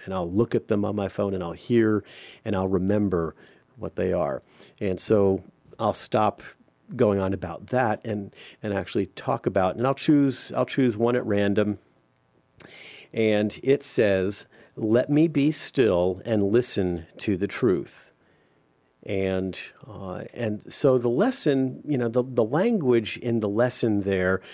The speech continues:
um, 'cause that's, that's the front phrase. Um, that's the part that we're supposed to bring with us in our, uh, in our meditative states during the course of the day. Um, the words that came with it,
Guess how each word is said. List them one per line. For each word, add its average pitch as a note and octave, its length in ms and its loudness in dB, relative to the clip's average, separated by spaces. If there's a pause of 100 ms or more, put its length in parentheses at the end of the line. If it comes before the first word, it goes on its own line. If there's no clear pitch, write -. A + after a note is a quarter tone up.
(260)
um, G#2 100 -4
'cause G#2+ 140 -2
that's, E3 300 2 (100)
that's C#3+ 280 0
the - 100 -2
front - 560 -2
phrase. F2 640 0 (400)
Um, G2+ 160 -4
that's A#2 220 -2
the A2 100 -2
part G#2+ 240 0
that A2+ 100 -4
we're G#2+ 120 -4
supposed G#2 360 -6
to G#2 80 -2
bring F#2+ 360 0
with G#2+ 260 2
us - 500 -4
in G2+ 180 -2
our, F2+ 560 -2
uh, F#2+ 240 -10
in G#2 120 -10
our F2+ 340 -6 (640)
meditative G2 640 0
states - 500 -4 (420)
during G2 220 0
the D#2 60 -6
course - 340 -4
of E2 80 -10
the E2 80 -10
day. D#2+ 380 -4 (1160)
Um, G2 420 -4 (880)
the A2+ 340 2
words C#3 500 4
that A#2 200 -2
came G2+ 460 2
with E3 260 2
it, - 280 -4